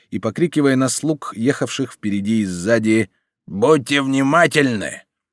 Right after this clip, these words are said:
А цыганка осталась стоять на том же месте, следя глазами за красавицей, назвавшей ее своим другом, и повторяя вполголоса припев песни: «Прощай, путник, прощай, иди с миром, Бог с тобой».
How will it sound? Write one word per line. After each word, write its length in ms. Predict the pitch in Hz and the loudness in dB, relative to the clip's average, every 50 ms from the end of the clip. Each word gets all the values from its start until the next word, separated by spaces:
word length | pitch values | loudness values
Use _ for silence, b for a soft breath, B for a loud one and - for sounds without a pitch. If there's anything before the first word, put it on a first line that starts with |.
| _ _ _ _ _ _ _ _ _ _ _ _ | _ _ _ _ _ _ _ _ _ _ _ _
А 100 | - - | -10 -8
цыганка 540 | - - 185 151 - 85 117 156 - 185 180 | -8 -8 -8 -4 0 0 0 0 2 0 0
осталась 400 | 160 - - 151 160 165 165 151 | 0 0 2 4 4 4 4 2
стоять 420 | - - 139 123 131 139 147 - | 0 -2 0 2 2 2 2 0
на 140 | 131 135 123 | -2 -4 -2
том 200 | 123 143 139 139 | 0 0 -2 0
же 140 | 113 110 110 | 0 0 0
месте, 560 | 110 113 131 135 - - - 123 117 113 117 b b b | 2 2 0 0 -2 -4 -2 0 0 -2 -2 b b b
следя 400 | - - - - 107 101 117 143 | -14 -8 -4 -4 -2 0 2 2
глазами 460 | 156 160 165 160 143 131 147 156 156 156 | 4 6 6 6 6 4 2 2 2 2
за 180 | 143 139 143 | 2 0 0
красавицей, 800 | - 139 139 131 - - 104 98 95 95 101 92 - - 113 107 | 2 0 0 0 0 0 0 0 0 0 -2 -4 -6 -6 -6 -4
назвавшей 640 | 101 101 101 92 87 90 101 104 - - - 92 90 | -4 -2 -2 -2 -2 0 0 0 0 -2 -4 -4 -2
ее 180 | 95 92 95 90 | 0 0 0 0
своим 380 | - - 82 82 80 78 76 | -2 -6 -10 -10 -12 -12 -10
другом, 520 | 71 82 120 131 135 131 131 131 135 143 - _ _ _ _ _ _ | -6 -4 -4 -4 -2 -4 -4 -6 -6 -10 -14 _ _ _ _ _ _
и 100 | - 104 | -8 -6
повторяя 480 | 107 139 139 120 - 143 143 160 180 175 | -4 -4 -4 -2 0 4 4 4 4 4
вполголоса 720 | - - 170 165 147 131 127 147 160 165 156 - - 143 | 2 2 2 2 4 4 4 4 6 4 2 0 -2 -4
припев 580 | 131 123 117 120 113 - - 110 123 127 - - _ | -4 -4 -6 -6 -6 -4 -4 -4 -4 -4 -6 -12 _
песни: 580 | - 95 95 90 - - - - 95 90 _ _ _ _ _ _ _ _ _ | -8 -8 -6 -6 -8 -10 -14 -14 -18 -20 _ _ _ _ _ _ _ _ _
«Прощай, 540 | - 80 82 80 - - - - 113 139 156 | -12 -10 -8 -6 -6 -6 -4 -2 0 0 0
путник, 480 | 139 - 147 139 120 - 101 92 - _ | -2 -2 -4 -6 -4 -6 -10 -10 -10 _
прощай, 640 | - 82 80 - - - - 104 113 123 123 123 _ _ _ _ _ _ | -10 -10 -10 -10 -10 -8 -6 -6 -4 -4 -6 -8 _ _ _ _ _ _
иди 280 | - 90 87 80 87 82 | -8 -8 -6 -4 -6 -6
с 140 | - - - | -6 -8 -8
миром, 500 | 73 87 101 113 110 107 95 95 95 _ _ _ _ | -6 -4 -4 -2 -2 -2 -4 -6 -8 _ _ _ _
Бог 340 | - 78 73 - 101 110 - | -18 -6 -4 -2 -2 -2 -4
с 120 | - - | -10 -12
тобой». 420 | - - - 62 - - - - | -12 -12 -14 -14 -16 -18 -20 -20